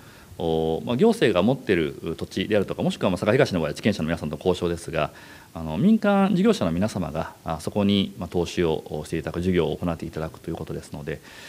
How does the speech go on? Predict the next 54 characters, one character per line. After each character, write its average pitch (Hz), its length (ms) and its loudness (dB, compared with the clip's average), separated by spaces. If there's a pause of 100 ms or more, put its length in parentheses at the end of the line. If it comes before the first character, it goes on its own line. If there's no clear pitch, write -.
(360)
あ 95 60 0
の、 92 140 0
十 143 120 4
分 151 220 6
に 82 340 2
可 - 80 -6
能 95 120 2
だ 90 60 -2
と 90 60 0
思 87 120 2
っ - 20 -4
て - 80 -4
お 78 40 -2
り 78 60 -4
ま 76 80 -4
す - 120 -12
し、 - 60 -2
も 170 80 4
う - 20 4
一 202 120 2
つ、 110 200 2
あ 90 40 4
の、 87 80 2
付 - 180 -4
け - 40 -18
加 113 60 2
え 101 40 -2
る 92 60 2
な 87 80 2
ら 87 120 4
ば、 78 280 2
今、 107 440 6
水 120 180 2
ヶ 190 80 8
池 185 140 2
公 147 220 4
園、 73 260 -2
あ 87 100 -8
の、 85 40 -10
深 - 180 4
谷 175 100 10
駅 - 100 -2
周 117 220 0
辺 104 380 0
に 101 140 0
あ 90 80 4
る 80 80 0
水 107 140 0
ヶ 160 80 2
池 156 100 0
公 185 200 2
園 113 80 4
で 80 80 2
も 78 180 -2